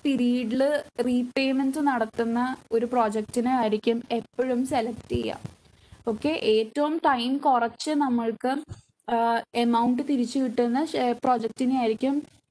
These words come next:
സെ-, select ചെയ്യുക. അപ്പൊ വരുന്ന പ്രശ്നം എന്ന് വെച്ചാൽ, ചിലപ്പോ വേറെ ഏതെങ്കിലും പ്രോജക്റ്റ്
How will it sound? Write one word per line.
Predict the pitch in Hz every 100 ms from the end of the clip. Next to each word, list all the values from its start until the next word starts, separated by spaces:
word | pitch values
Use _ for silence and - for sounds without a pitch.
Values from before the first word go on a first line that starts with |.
| -
സെ-, | 302
select | 285 330 311 311 -
ചെയ്യുക. | 320 240
അപ്പൊ | 185 208 -
വരുന്ന | 302 302 277 285
പ്രശ്നം | 285 262 247 254
എന്ന് | 269
വെച്ചാൽ, | 254
ചിലപ്പോ | 254 277 233 226
വേറെ | 269 254 233 254
ഏതെങ്കിലും | 269 277 285
പ്രോജക്റ്റ് | 277 240 247 285